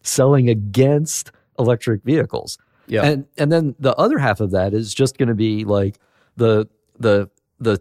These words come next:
Speaker 1: fans of gas combustion engines and the fans of existing companies, like, "Well, if company X Y Z that I love doesn't have an all-in-one dash, that means that they're bad."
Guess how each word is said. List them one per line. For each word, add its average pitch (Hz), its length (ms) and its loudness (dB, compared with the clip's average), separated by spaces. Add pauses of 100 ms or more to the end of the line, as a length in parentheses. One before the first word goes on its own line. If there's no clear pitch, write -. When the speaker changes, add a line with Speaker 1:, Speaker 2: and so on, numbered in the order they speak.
Speaker 1:
fans 139 640 -2
of 117 280 0
gas 107 260 0
combustion 117 480 0
engines 107 380 0
and 101 100 -2
the 98 80 -2
fans 117 680 -2
of 104 340 0
existing 107 540 -4
companies, 101 480 -2
like, 95 180 -2 (200)
"Well, 113 220 4
if 107 220 -2 (180)
company 151 340 0
X 120 180 -2
Y 107 140 2
Z 120 160 2
that 107 120 0
I 104 100 0
love 107 440 0
doesn't 110 320 0
have 107 180 0
an 104 80 -2
all-in-one 101 520 0
dash, 127 280 0
that 113 140 0
means 110 200 0
that 101 140 -4
they're 98 120 0
bad." 82 380 -2